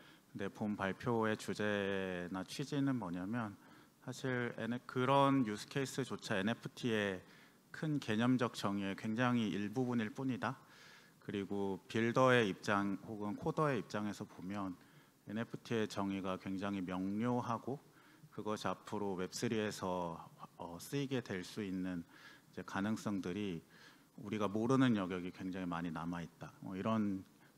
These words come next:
어, 취지의 발표가 될 것 같습니다. 그래서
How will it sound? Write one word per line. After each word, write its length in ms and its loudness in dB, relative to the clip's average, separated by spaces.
어, 160 -10
취지의 360 -2
발표가 380 -6
될 160 -4
것 120 -6
같습니다. 560 -2
그래서 380 -2